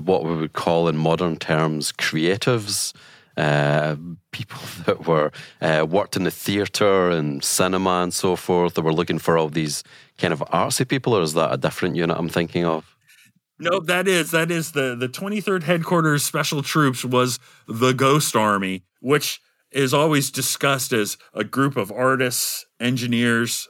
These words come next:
Speaker 2: along with professional soldiers and draftees. We're talking, uh, some of the people that were in this unit were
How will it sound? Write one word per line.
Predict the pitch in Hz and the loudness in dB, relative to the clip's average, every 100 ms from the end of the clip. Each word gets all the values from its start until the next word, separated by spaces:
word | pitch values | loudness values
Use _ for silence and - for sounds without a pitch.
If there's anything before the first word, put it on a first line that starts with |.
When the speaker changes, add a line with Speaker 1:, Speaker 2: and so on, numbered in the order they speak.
| - | -4
Speaker 2:
along | 120 131 147 147 | 0 2 2 2
with | 127 | 0
professional | 127 117 120 110 117 107 | -4 -2 -2 -2 -2 -4
soldiers | - 107 104 107 107 110 | 0 -2 0 -2 -4 -6
and | 95 107 92 | -6 -6 -2
draftees. | 120 110 107 120 110 107 98 - _ _ _ - | 0 0 -2 -2 0 -2 -4 -10 _ _ _ -6
We're | 120 127 | -2 0
talking, | 151 123 120 120 113 | 0 -2 0 -2 0
uh, | 110 | 0
some | 107 151 | 0 0
of | 139 | -2
the | 120 | -2
people | 139 123 127 | -2 0 2
that | 120 | 2
were | 117 | 2
in | 120 | 2
this | 120 110 120 | 2 0 0
unit | 113 117 120 101 | 0 2 0 -4
were | 113 113 113 110 104 | -2 0 0 0 -4